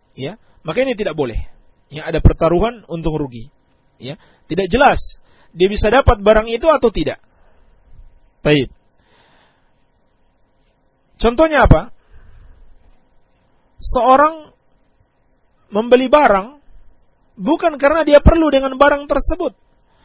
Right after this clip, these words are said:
tetapi karena hadiah yang ada di barang itu. Padahal belum tentu dia mendapatkan hadiah tersebut. Nah ini, karena hadiah kan ak-, hadiahnya kan akan diundi. Belum tentu dia mendapatkan undian. Maka ini tidak dibolehkan.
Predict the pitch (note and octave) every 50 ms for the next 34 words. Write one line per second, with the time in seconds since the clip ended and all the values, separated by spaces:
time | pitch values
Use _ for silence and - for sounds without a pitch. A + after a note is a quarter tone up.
0 | _ _ _ _ _ _ _ _ _ - A#3 - - C#4+ D4+ D4 - C#4 C4 -
1 | - B3+ B3+ B3 B3+ A3+ A#3 B3 B3+ A#3 C#4 D4 D4+ C#4 B3 A#3+ A#3 A3+ A#3 -
2 | A#3+ C#4 C#4 C4+ B3 A#3 A#3 G3+ A#3 B3+ B3+ A#3+ A#3 A3 G3 E3 - C#3 A#2+ -
3 | - - - - - - _ _ _ _ _ _ _ _ - - D3+ E3+ F#3 C4
4 | E4 F4 D4+ B3+ C4+ D4 D4+ D4+ D4 - F#4+ F#4 E4 - C4+ B3 A#3+ D#4 E4+ D#4+
5 | C4+ B3 B3+ B3+ - E4+ E4 - - C#4 C4+ A3+ B3+ C#4 D#4+ D#4 D#4 D4+ - D#4
6 | C#4+ - D#4+ E4+ E4+ C#4 _ _ _ _ _ _ _ _ _ _ _ _ _ _
7 | _ _ _ _ _ _ _ _ _ _ _ - D3+ D3+ C3+ B2 A2 G#2 - _
8 | _ _ - D#3 G#3+ B3+ C4+ C4+ D4 D#4 D#4 G4+ F#4 F#4 F4 F4 C#4+ - G3+ G3+
9 | A3+ A3+ C4 C#4+ E4 E4 - E4+ D4 C4 A3 - G#3+ G3+ F#3+ F#3 D#3 E3 D#3 C#3
10 | B2+ B2+ A2+ - _ _ _ _ _ _ _ _ _ _ _ _ - G3 A#3 C#4+
11 | D#4 F4+ F4 E4+ D4 A#3+ C4+ C#4 B3+ A#3+ A#3+ C4 - C#4+ C#4 - - B3 A3+ A#3
12 | A3+ B3 D4+ D4 A#3 F3 C#3 B2 D3 D#3+ _ _ _ _ _ _ _ _ _ _
13 | _ _ _ _ _ - B2+ B2+ - - E3+ - E3+ F3 G#3 F#3+ - D#3+ C#3 -
14 | C#3+ C#3+ C#3 C#3 C3+ B2 - - - A#2+ G#2 F#2 -